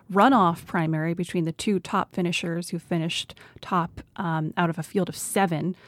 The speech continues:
They were actually tied in that first race as well. <laughs>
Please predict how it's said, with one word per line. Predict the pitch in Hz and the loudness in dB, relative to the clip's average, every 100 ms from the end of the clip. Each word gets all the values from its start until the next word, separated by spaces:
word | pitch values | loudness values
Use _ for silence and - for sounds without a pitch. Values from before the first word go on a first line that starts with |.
| - - | -20 -6
They | - | 0
were | 180 | 2
actually | 190 - - 196 | 2 0 0 -2
tied | - - - 233 233 175 160 | -2 -8 -4 2 2 2 0
in | 185 175 | 0 0
that | - | -2
first | - - 202 - 196 | -6 -2 -2 -2 -6
race | 175 165 - | -4 -4 -4
as | 170 160 | -4 -2
well. | 165 196 160 151 170 - _ | 0 2 2 0 -4 -12 _
<laughs> | - | 2